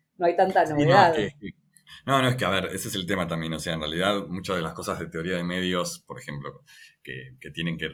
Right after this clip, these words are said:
Speaker 2: que tratan de retomar esta concepción más amplia, muchas veces pueden confluir con concepciones de la literatura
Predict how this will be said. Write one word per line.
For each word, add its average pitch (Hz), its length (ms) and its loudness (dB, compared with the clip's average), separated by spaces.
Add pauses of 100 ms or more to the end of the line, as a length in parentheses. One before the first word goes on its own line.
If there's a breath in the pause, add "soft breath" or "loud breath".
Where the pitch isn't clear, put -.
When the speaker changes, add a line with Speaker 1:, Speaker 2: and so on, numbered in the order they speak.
Speaker 2:
que 73 100 -12
tratan 90 280 -2
de 82 80 -2
retomar 85 380 -2
esta 82 160 -4
concepción 82 380 -6
más 85 180 -2
amplia, 101 460 0
muchas 92 240 -4
veces 98 180 -4
pueden 90 300 -6
confluir 87 520 -2
con 82 200 -4
concepciones 78 460 -6
de 78 40 -6
la 73 80 -4
literatura 69 720 -6